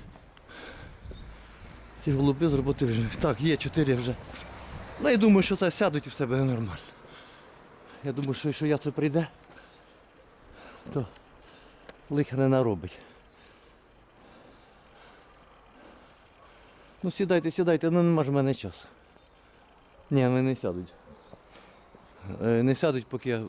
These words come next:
вдома. Це що таке? А, сорока. А, який ранок класний, ну.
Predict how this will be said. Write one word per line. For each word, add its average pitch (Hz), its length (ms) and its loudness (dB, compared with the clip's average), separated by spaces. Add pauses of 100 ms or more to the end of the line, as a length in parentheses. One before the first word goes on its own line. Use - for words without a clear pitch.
вдома. 104 360 -4 (1080)
Це 120 60 -6
що 113 140 -10
таке? 104 260 -10 (440)
А, 98 100 -4
сорока. 113 380 -4 (1600)
А, 170 140 4
який 151 260 2
ранок 143 280 2
класний, 127 440 -2
ну. 135 160 -2